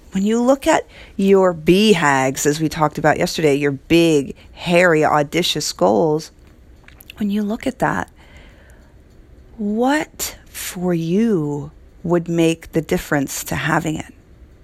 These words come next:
So let me ask that a different way. What do you need to start doing? Who do you need to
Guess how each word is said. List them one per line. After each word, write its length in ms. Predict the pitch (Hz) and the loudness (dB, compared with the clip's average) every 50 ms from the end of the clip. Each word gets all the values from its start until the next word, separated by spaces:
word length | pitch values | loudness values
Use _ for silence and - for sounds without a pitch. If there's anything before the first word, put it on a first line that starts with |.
| - - - - - - - - - - - - - - - - - - - - - - - - - - - - - - - - - - - - - - - - | -20 -20 -20 -20 -20 -20 -20 -20 -20 -20 -20 -20 -20 -20 -20 -20 -20 -20 -20 -20 -20 -20 -20 -20 -20 -20 -20 -20 -20 -20 -20 -20 -20 -20 -20 -20 -20 -20 -20 -14
So 140 | - - 226 | -2 2 4
let 100 | 220 240 | 4 4
me 80 | 254 254 | 4 4
ask 160 | 247 254 - | 2 4 4
that 140 | 247 208 190 | 4 4 4
a 40 | 180 | 2
different 300 | 175 175 - - - - | 0 -2 -2 -4 -4 -4
way. 200 | 73 - - - - - - - - - - - - - - - - | -6 -6 -8 -10 -14 -20 -20 -20 -20 -20 -20 -20 -20 -20 -20 -12 -4
What 140 | - 214 226 | 0 0 0
do 60 | 247 | 2
you 140 | 277 320 359 | 2 2 2
need 300 | 311 269 233 240 240 208 - | 2 2 2 2 0 -2 -4
to 120 | - 208 | -4 -2
start 520 | - - - - - 180 170 170 - 185 - | -2 -2 -2 0 2 2 2 2 -2 -4 -2
doing? 500 | - 156 151 147 143 139 - - - - - - - - - - - - - - - - - - - - - - - - - | 0 0 0 0 -2 -4 -6 -10 -12 -16 -20 -20 -20 -20 -20 -20 -20 -20 -20 -20 -20 -20 -20 -20 -20 -20 -20 -20 -20 -20 -12
Who 420 | - 508 508 311 311 320 339 359 | -10 0 4 6 6 6 6 4
do 140 | - - 254 | 4 0 -2
you 360 | 233 202 190 196 214 226 233 | -2 -2 -2 0 0 0 0
need 340 | 233 220 214 208 196 185 - | 0 0 0 0 -2 -2 -2
to 160 | - - 160 | -2 -2 -2